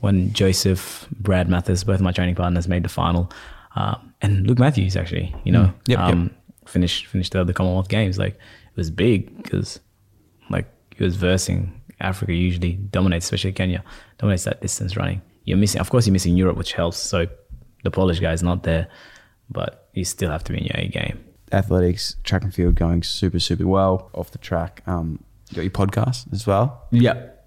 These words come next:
Speaker 2: Dominating in my spikes.
Speaker 1: Yep.
Speaker 2: Um, you're gonna pick that back up again soon. Where can we find it? Um, where can we listen? And give us a couple of, um, guests that you've had on the show and, and what you sort of talk about. I know I've listened to a couple episodes today.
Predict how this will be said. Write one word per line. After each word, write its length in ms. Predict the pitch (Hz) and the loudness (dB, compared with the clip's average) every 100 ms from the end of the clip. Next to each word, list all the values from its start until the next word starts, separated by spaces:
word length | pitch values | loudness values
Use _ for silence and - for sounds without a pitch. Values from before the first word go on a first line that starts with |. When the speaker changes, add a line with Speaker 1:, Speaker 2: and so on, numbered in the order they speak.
| - | -8
Speaker 2:
Dominating 720 | 113 92 101 98 101 117 135 - - | 0 4 6 4 4 2 -2 -8 0
in 120 | 107 | 2
my 140 | 92 | 4
spikes. 600 | 90 92 101 123 - - 117 | 2 2 2 2 -2 -4 2
Speaker 1:
Yep. 240 | 135 - - - - | 2 2 -6 -20 -8
Speaker 2:
Um, 340 | - 92 87 - | 0 2 2 0
you're 120 | - 92 | 0 0
gonna 60 | |
pick 180 | 107 - | 0 0
that 160 | - - | 0 0
back 180 | - | -2
up 140 | 90 95 | -2 0
again 160 | 92 | 0
soon. 240 | 90 98 95 | 2 4 4
Where 120 | 92 | 4
can 120 | 95 | 4
we 80 | 92 | 2
find 420 | - 92 92 95 | 2 2 4 4
it? 160 | 90 - - - - _ - - | 2 0 -10 -20 -20 _ -18 -6
Um, 260 | 82 82 - | 0 2 2
where 100 | 92 | 2
can 100 | 85 | 2
we 60 | 82 | 2
listen? 640 | 90 95 95 92 92 92 - | 2 2 4 4 4 0 -4
And 280 | 92 87 87 | 0 2 2
give 160 | 95 90 | 2 0
us 80 | |
a 60 | 95 | -2
couple 340 | - 90 92 85 | 0 2 4 4
of, 80 | |
um, 340 | 85 85 82 - | 4 4 2 0
guests 240 | - 92 - | 0 0 2
that 60 | |
you've 80 | 92 | 2
had 100 | 90 | 4
on 60 | 85 | 4
the 60 | 82 | 4
show 260 | 90 87 | 4 4
and, 160 | 90 - | 2 2
and 180 | 95 95 | 0 2
what 100 | 92 | 2
you 60 | 95 | 0
sort 140 | 85 | -2
of 40 | 80 | 0
talk 160 | 90 | 0
about. 200 | 85 82 | 2 0
I 60 | - | 0
know 100 | 92 | 0
I've 200 | 85 82 | 0 -2
listened 240 | 92 - 85 | -2 0 -2
to 40 | |
a 20 | |
couple 240 | - - 82 | -2 -2 -2
episodes 320 | - - - | -2 -4 -4
today. 240 | - - | -2 -4